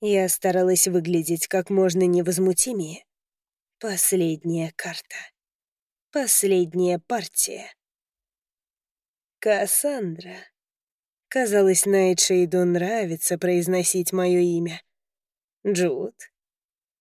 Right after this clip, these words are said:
и непревзойденный агент Стерлинг. Ты следил за нами.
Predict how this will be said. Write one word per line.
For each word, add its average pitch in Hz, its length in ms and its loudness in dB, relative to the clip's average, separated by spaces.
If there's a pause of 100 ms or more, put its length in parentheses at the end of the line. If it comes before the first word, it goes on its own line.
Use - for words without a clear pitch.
(140)
и 240 320 4
непревзойденный 233 1500 2
агент 170 420 -2
Стерлинг. - 960 -4 (1500)
Ты 175 200 -4
следил 165 640 -2
за 165 240 -6
нами. 165 400 -12